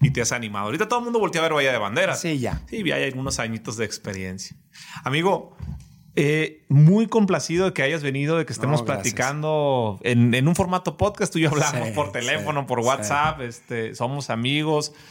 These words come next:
Speaker 1: somos sinergéticos.
Speaker 2: Sí.
Speaker 1: Yo te agradezco que hayas confiado. Hoy tengo muy claro lo que vamos a hacer, hacia dónde vamos, lo hemos platicado,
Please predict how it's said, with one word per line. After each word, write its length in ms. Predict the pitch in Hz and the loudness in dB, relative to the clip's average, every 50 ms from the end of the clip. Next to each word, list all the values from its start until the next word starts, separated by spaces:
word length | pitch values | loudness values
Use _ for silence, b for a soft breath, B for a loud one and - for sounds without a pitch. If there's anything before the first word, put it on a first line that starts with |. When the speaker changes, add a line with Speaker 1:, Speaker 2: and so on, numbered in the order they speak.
| B B | B B
Speaker 1:
somos 360 | B - 139 156 180 180 143 | B -2 -2 -2 -2 -4 -4
sinergéticos. 760 | - 151 139 123 117 110 - 127 135 127 139 135 131 - 135 95 | -4 -4 -2 -4 -4 -2 -2 -2 -2 -2 -4 -8 -6 -6 -4 -2
Speaker 2:
Sí. 60 | 120 | 0
Speaker 1:
Yo 440 | 131 139 147 160 160 156 - - - B B B B B B B B B B B B _ - | 0 2 2 2 0 -2 -4 -8 -16 B B B B B B B B B B B B _ -2
te 120 | 165 160 | 0 0
agradezco 920 | 160 151 147 139 135 131 143 156 160 - - - - 190 190 202 208 180 - | 0 0 0 0 0 0 0 0 -2 -4 -4 -4 0 2 2 2 0 -2 -4
que 140 | - 135 123 | -4 -2 -2
hayas 280 | 120 131 156 160 151 - | -2 -2 -4 -6 -6 -8
confiado. 1200 | - - 135 127 120 110 - - 123 127 127 135 139 147 151 151 151 147 147 139 131 113 110 - | -6 -4 -4 -4 -4 -4 -4 0 0 0 2 2 0 0 -2 -2 -2 -2 -2 -4 -4 -6 -6 -4
Hoy 180 | - 127 139 139 | -2 -2 0 0
tengo 240 | 143 151 156 151 147 | 0 0 0 2 2
muy 220 | 139 139 151 147 | 2 2 2 2
claro 240 | 147 143 139 139 143 | 0 0 -2 -2 -2
lo 120 | 143 135 - | -6 -8 -4
que 100 | - - | -2 -2
vamos 240 | 113 120 123 120 113 | 0 0 -2 -6 -6
a 40 | |
hacer, 340 | 98 90 104 113 127 - - - | -6 -4 -2 -2 -2 -4 -4 -2
hacia 360 | - 123 123 123 - 117 107 104 | -2 -2 -2 -2 -4 -6 -6 -4
dónde 240 | 113 117 117 117 | -4 -4 -4 -2
vamos, 440 | 101 107 107 107 - - - - - | 0 0 2 2 2 2 0 -2 0
lo 120 | 123 117 117 | 0 2 2
hemos 220 | 120 131 131 - | 2 2 0 0
platicado, 720 | - 120 110 - - - - 107 110 113 117 127 127 123 | 0 -2 -2 -2 -4 -2 0 0 2 2 2 0 -2 -4